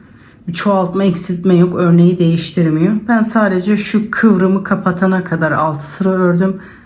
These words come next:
İstediğin sıraya kadar yapalım. Ben toplamda altı sıra yapacağım.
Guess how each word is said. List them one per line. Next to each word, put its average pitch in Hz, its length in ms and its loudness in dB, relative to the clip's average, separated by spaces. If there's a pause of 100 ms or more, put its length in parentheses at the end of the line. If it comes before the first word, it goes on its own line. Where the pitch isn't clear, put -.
(1040)
İstediğin 202 500 2
sıraya 196 360 0
kadar 175 240 0
yapalım. 190 460 0
Ben 202 180 -2
toplamda 196 540 0
altı 190 380 -4
sıra 226 200 0
yapacağım. 208 640 2